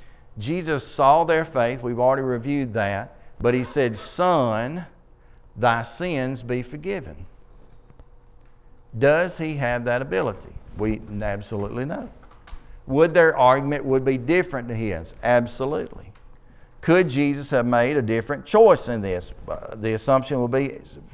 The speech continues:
for sure. He could have been, I, I may have been, uh, somewhat, uh, disturbed or thrown off by this. Uh, I can speak for myself, Cliff,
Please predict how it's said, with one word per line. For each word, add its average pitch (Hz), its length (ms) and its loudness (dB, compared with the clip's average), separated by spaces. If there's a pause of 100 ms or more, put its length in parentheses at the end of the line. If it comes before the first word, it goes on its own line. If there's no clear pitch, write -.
(160)
for 156 120 2
sure. - 440 -4 (960)
He 151 120 2
could 156 260 6
have 156 120 2
been, 139 480 0 (220)
I, 101 340 -4
I - 40 0
may 147 180 0
have 120 140 0
been, 135 340 -2
uh, - 380 -12 (100)
somewhat, 156 560 4
uh, 156 140 2
disturbed 143 800 2 (520)
or - 60 -14
thrown 175 380 6
off 226 260 4
by 113 160 4
this. - 520 -10 (720)
Uh, - 60 -18 (120)
I 113 160 -4
can 123 160 -8
speak 139 240 -4
for 120 120 -4
myself, 143 580 -2
Cliff, 147 520 -2